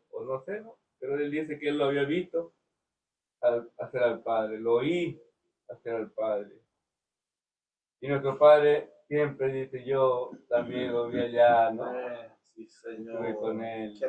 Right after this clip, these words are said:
Speaker 2: tremendo.
Speaker 1: Ahorita acaba de decirnos, cuando era niño, ya yo sabía, ¿no? Sabía que era un ser diferente. Oh, Dios.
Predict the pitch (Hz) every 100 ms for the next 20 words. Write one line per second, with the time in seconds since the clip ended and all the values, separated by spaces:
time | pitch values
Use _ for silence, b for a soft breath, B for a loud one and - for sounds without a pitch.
0 | - - 117 110 117 117 110 104 113 127
1 | 131 117 117 117 117 113 120 120 110 107
2 | 120 117 117 117 113 120 123 117 110 107
3 | 104 _ _ _ _ _ _ - 120 120
4 | 113 110 117 123 123 117 104 101 - _
5 | _ _ _ - - - _ _ _ _
6 | _ _ 123 127 143 147 131 135 131 131
7 | 135 - 131 123 120 120 123 123 120 110
8 | _ _ _ _ _ _ _ _ _ _
9 | 127 143 143 143 143 131 131 135 131 127
10 | 120